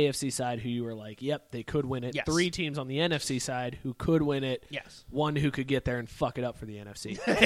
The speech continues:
Speaker 2: Yes.
Speaker 1: <laughs> Basically what you've got this broken down to.
Speaker 2: Yeah.
Speaker 1: I would agree.
Speaker 2: But, uh, but it's, it's such a mi-, it's mi-, it's a mixed bag. Like, there, I can make an arg-, for those six teams that I for sure said, and then the one that I gave a reason why they wouldn't.
Speaker 1: Yeah.
Speaker 2: I can make an argument for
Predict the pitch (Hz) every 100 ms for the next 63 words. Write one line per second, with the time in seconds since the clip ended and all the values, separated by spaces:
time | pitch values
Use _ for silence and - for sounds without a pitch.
0 | 196 196 226 226 226 202 226 - - 190
1 | 160 180 160 147 139 - - - 139 131
2 | 135 120 120 110 117 110 117 101 92 -
3 | 107 _ - 160 - 156 196 208 185 180
4 | 311 - 269 262 330 294 - 277 - 392
5 | - 294 240 - 240 202 254 277 - -
6 | 196 220 - 165 240 277 247 170 175 190
7 | 180 214 240 233 220 196 208 - - -
8 | - 208 214 220 196 196 180 - - -
9 | - 160 - - 196 190 170 156 147 147
10 | - 202 - 143 143 143 143 143 139 151
11 | 143 139 131 127 117 139 143 135 147 131
12 | 139 143 139 139 175 135 - - - 175
13 | 175 - 269 254 226 - 202 262 233 151
14 | 147 -